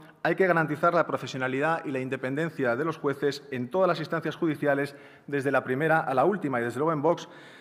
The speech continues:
esperamos que las futuras reformas legislativas vayan en esta línea, como reiteradamente hemos reclamado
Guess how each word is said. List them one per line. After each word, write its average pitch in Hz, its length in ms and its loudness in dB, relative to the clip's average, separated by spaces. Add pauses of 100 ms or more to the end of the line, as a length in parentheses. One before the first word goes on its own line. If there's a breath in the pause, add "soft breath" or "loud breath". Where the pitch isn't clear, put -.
(220 loud breath)
esperamos 170 540 0
que 131 440 0
las 120 260 2
futuras 135 440 0
reformas 143 380 -2
legislativas 143 640 -2
vayan 127 260 0
en 120 80 -4
esta 131 240 0
línea, 135 360 -2
como 120 160 -4
reiteradamente 120 640 -2
hemos 120 140 -4
reclamado 110 600 -4